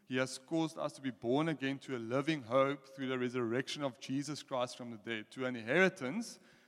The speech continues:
that is imperishable, undefiled, and unfading, kept in heaven for you, who by God's power are being guarded through faith for a salvation ready to be revealed in the last time.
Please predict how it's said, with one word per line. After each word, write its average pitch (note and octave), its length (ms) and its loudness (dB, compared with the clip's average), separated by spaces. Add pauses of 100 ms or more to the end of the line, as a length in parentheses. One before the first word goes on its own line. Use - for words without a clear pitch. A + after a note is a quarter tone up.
(140)
that C3+ 80 -2
is C3+ 140 -2
imperishable, D3 880 0
undefiled, D3 640 0
and B2 180 -4
unfading, C3 640 -2 (120)
kept D#3 220 2
in C3+ 80 -8
heaven C3+ 320 -2
for B2+ 240 -4
you, A2+ 200 -4 (1400)
who C#3+ 140 4
by D3 140 6
God's C3 360 4
power D#3+ 280 4
are D3 80 4
being C#3 340 -2
guarded C#3+ 460 4
through D3 180 0
faith D#3 640 0
for C3 160 -4
a B2 40 -6
salvation B2+ 680 -2
ready B2 240 0
to C3+ 160 -12
be C3 80 -8
revealed B2 460 -2
in B2 80 -12
the B2 80 -8
last A#2 400 -4
time. A#2 240 -8